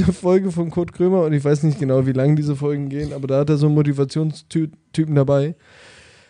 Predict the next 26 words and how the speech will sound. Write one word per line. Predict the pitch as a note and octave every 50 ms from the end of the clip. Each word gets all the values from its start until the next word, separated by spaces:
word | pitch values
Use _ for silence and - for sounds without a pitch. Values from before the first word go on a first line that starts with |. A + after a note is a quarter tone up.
| _ _ _ _ _
Junge, | - D#3+ E3 F#3 G3 G3
nimmt | F3+ F3+ F#3 F#3 D#3
der | F3 E3+ F3
den | F3+ F3+ F3
unangenehm | - - F#3+ F#3+ G3 F#3 F3+ F3 F3 F3 E3+ E3+ E3+ E3
auseinander, | C#3 C3+ D#3+ C#3+ D#3+ D#3 D#3 D3+ D3 B2+ A#2+
ne? | A#2 C3 E3 E3+ D#3+ - - _ - - _
Es | _ F#3+ E3 D3+
ist | D#3 D#3+ D#3+ D3+ D3+ - F3
dreißig | F3+ D#3+ D3 D#3+ F3+ F#3 F3 F#3 F3+ E3
Minuten | E3+ E3+ D#3+ D#3+ E3+ F3 E3 D#3+ D3+
lang, | C#3+ C#3 C#3 D3+ E3 E3+ D#3+ - - - _
wenn's | D3 D3 D3 C#3 -
denn | D#3 D3+
so | D3 C#3
lange | C#3+ C#3 C#3 C#3+ C#3+ C#3+ C#3
geht, | C3+ C#3 C#3+ C#3
Fremdschämen, | - - C#3+ C#3+ D3 D#3 C#3+ - - C#3 C3 B2+ B2 A2+ -
Alter. | - - B2 B2 A#2+ -
Du | C#3 C#3 - C#3+ C#3+ C#3+ C3+ D#3 D3+ D3
kannst | - - F3 F3+ F#3 - -
dir | G3
das | D#3+ E3+ D#3+ D3+ - -
kaum | - E3+ E3+ F3+ F#3
angucken, | - - F3+ F3+ E3+ - D3 - - C3 B2+
ne? | B2+ D3 D#3+